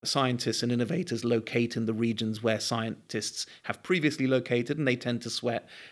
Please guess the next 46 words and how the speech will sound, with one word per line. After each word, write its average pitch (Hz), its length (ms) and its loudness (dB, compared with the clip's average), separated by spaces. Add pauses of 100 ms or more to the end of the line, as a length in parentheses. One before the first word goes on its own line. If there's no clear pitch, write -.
the 120 340 2
techniques, - 880 -2
knowledge, 117 640 4
and 117 160 0
infrastructure 120 580 0
of 123 60 -8
the - 80 -4
past, 101 400 0
which - 140 -6
is - 80 -8
high 104 180 -2
carbon. 107 460 -6 (520)
So - 140 0
to 170 160 0
instigate 160 460 -2
a - 20 -8
change, 160 360 0
you 151 60 -4
need 131 160 0
something 120 380 -2
else. 107 180 -2
You 117 60 -2
need 113 160 -2
a 107 40 -4
change 117 280 0
in 110 80 -2
expectations. - 800 -2
And 147 120 4
that's 202 300 0
where 143 280 2 (180)
the 143 220 0
other 139 180 2
form 120 260 0
of 110 120 -2
optimism 110 500 -2
comes 107 320 -6
in, 95 160 -4 (240)
what 123 180 4
he 123 120 4
calls 120 420 4 (160)
conditional 147 720 2
optimism. 101 520 -6
And 143 100 0
this 269 140 2
just - 280 -2
says, 117 340 0